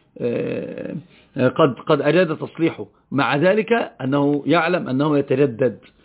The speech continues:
فلا بد أن، أن يخبر عنه. عندما يبيع السيارة قل له: "هناك عيب، السير بينقطع بعد كل مدة خمستاشر يوم استعمال، بينقطع السير"، ليعلم. إن لم يقل يكون قد باعه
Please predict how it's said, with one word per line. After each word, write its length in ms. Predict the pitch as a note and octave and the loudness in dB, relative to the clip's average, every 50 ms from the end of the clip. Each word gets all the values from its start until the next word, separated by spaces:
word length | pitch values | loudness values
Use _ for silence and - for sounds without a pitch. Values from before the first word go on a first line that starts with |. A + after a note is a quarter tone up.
| _ _ _ _ | _ _ _ _
فلا 220 | - D#3 D3 D3+ | 2 4 4 6
بد 240 | E3 F3 F#3 D#3 C#3+ | 6 4 2 2 2
أن، 160 | D#3+ D3 C#3+ | 2 2 2
أن 260 | C3+ B2+ - - C3 C#3 | 0 -2 -2 -2 0 0
يخبر 260 | D#3 - B2 C3+ B2 | -2 -2 -2 -2 -2
عنه. 220 | A#2 B2 A2 G2 - _ _ _ _ - | -2 -2 -4 -6 -12 _ _ _ _ -10
عندما 260 | - A2+ A#2 C#3 D3 | -4 0 2 4 4
يبيع 180 | C#3+ C#3 D#3 C#3 | 6 4 4 2
السيارة 300 | C#3 - - D3 D#3+ D3+ | 2 2 2 2 2 2
قل 200 | - D3+ E3 E3 | 2 2 2 4
له: 140 | D#3+ D3+ C3+ | 4 4 4
"هناك 300 | C3+ C3+ C#3+ D3 - B2 | 4 2 2 2 0 0
عيب، 260 | B2 C#3 D#3+ D#3+ - | 0 2 2 0 -2
السير 320 | B2+ - - C#3+ D#3 D#3+ | -4 -4 0 2 2 2
بينقطع 580 | C#3+ C3+ B2+ B2 - - D#3 D3 - F3+ - - - - - _ _ _ | 2 0 0 -2 0 0 0 2 2 2 0 0 -6 -14 -20 _ _ _
بعد 220 | - B2+ B2+ A#2+ C3+ | -2 -2 0 0 0
كل 160 | - - D3 | 2 2 2
مدة 280 | D3 D3+ D#3 D3 - C3 | 4 4 2 0 0 -2
خمستاشر 320 | C3 B2+ B2 - C#3+ C3+ | -4 -4 -2 0 0 2
يوم 160 | D3 D3 C#3 | 2 2 0
استعمال، 460 | B2+ - - A#2+ B2+ D3+ E3+ G3 G#3 - - - _ _ _ | 0 -2 -2 0 2 2 2 2 0 -2 -8 -16 _ _ _
بينقطع 380 | C#3 C#3 C#3 - E3 D3+ - A#2 | 2 2 4 4 2 0 0 -2
السير"، 280 | A2 - - A2 G#2+ - - _ _ _ _ _ _ _ _ - - | -6 -8 -10 -14 -14 -14 -20 _ _ _ _ _ _ _ _ -6 0
ليعلم. 480 | C#3 D3 E3+ F3 C#3+ B2 A#2 A2+ G2+ F#2 _ _ _ _ _ _ _ _ _ _ _ _ _ _ _ _ - | 2 4 4 4 2 0 -4 -6 -10 -14 _ _ _ _ _ _ _ _ _ _ _ _ _ _ _ _ -4
إن 60 | B2+ | 0
لم 160 | B2+ C#3 C#3 | 2 2 4
يقل 340 | E3+ G3 F#3+ F#3+ A#3 A3+ F#3 | 4 4 4 4 4 6 6
يكون 300 | E3 D3+ - E3 E3 D#3 | 4 2 4 2 2 2
قد 320 | C#3 - F3 F3 F#3 E3+ - - _ _ | 2 0 0 0 0 -2 -6 -16 _ _
باعه 640 | - A#2 C#3 D3 C#3+ B2 - C#3 C3 C#3+ D3 - - | -4 0 0 2 2 2 0 0 -2 -4 -6 -8 -10